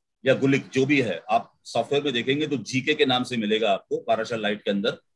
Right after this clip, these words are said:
आप software में देख सकते हैं कि गुलिक, अगर आप उस पर जाएंगे अंदर और गुलिक पर क्लिक करेंगे तो आपको गुलिक कहाँ बैठा हुआ है कुंडली में, टी वन चार्ट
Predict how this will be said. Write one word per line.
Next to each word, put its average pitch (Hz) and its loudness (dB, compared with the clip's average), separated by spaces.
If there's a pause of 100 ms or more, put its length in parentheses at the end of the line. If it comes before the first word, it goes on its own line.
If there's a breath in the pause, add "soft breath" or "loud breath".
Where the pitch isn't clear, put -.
(300)
आप 113 2
software 123 0
में 123 -2
देख 110 -4
सकते - -6
हैं 104 0
कि 131 0
गुलिक, 117 -2 (460)
अगर - 2
आप 117 4
उस - -12
पर 123 -8
जाएंगे 117 2
अंदर 107 2 (400)
और 107 -8
गुलिक 113 -4
पर 131 -4
क्लिक - -8
करेंगे 107 2
तो 135 -6
आपको 110 -2
गुलिक 120 -2
कहाँ 143 0
बैठा 120 0
हुआ 113 0
है 104 0
कुंडली 101 -6
में, 104 -4
टी 98 -8
वन 98 -4
चार्ट 98 -6